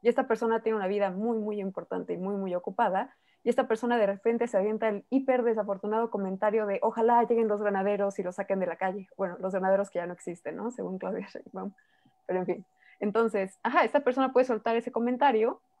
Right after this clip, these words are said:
y todo bien, gracias. Pero de repente cuando esta persona se siente indignada porque la persona que actualmente gobierna el país es una persona que le cae mal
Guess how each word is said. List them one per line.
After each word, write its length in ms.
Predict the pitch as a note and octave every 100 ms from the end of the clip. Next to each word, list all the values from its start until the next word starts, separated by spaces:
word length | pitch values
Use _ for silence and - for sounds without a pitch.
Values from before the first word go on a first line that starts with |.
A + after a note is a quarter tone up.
| _
y 100 | -
todo 160 | F#3+ A#3
bien, 160 | A#3+ B3
gracias. 420 | E4+ - F3 F3
Pero 160 | G3+ G#3
de 80 | G#3
repente 440 | G#3+ B3 B3+ C#4
cuando 200 | B3 G#3
esta 240 | A3+ A#3
persona 440 | B3 A#3 C4 A3+ A#3+
se 100 | F#3
siente 260 | G#3 G#3 A3
indignada 640 | G#3+ A3 B3 G#3+ G3 G3
porque 280 | F#3 F3+ F3+
la 140 | F3
persona 380 | - F3+ G3+ G#3+
que 80 | F#3
actualmente 600 | F3+ G3 G3+ G#3 G3+ G3
gobierna 420 | F#3 F#3 G3 G3
el 100 | G3
país 340 | G3+ G#3 G#3 -
es 120 | G3+
una 140 | G#3
persona 360 | G3 F#3 G3+ G3
que 100 | F#3+
le 60 | F#3
cae 180 | G3
mal 340 | G#3+ G3+ A#3